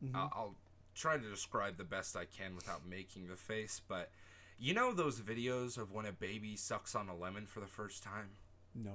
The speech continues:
Speaker 1: stop it.
Speaker 2: I'm not joking.
Speaker 1: <laughs>
Speaker 2: It was just
Speaker 1: No.
Speaker 2: scrunched up. Her, her face recoiled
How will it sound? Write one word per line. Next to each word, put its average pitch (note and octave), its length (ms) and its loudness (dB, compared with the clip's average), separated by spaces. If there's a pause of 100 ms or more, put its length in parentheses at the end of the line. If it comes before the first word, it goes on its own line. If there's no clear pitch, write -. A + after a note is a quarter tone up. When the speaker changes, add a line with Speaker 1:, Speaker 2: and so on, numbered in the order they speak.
(120)
Speaker 1:
stop - 420 -6
it. - 140 -14 (880)
Speaker 2:
I'm G#2+ 200 4
not F#2+ 280 4 (160)
joking. F2+ 540 -2 (1200)
Speaker 1:
<laughs> - 60 8 (580)
Speaker 2:
It B2 160 6
was B2 160 4
just D#3 500 6
Speaker 1:
No. C#3+ 120 6
Speaker 2:
scrunched C3 500 6
up. G#2+ 260 6 (760)
Her, C3+ 260 2 (340)
her C#3+ 240 6
face F3 600 4 (160)
recoiled A2+ 800 4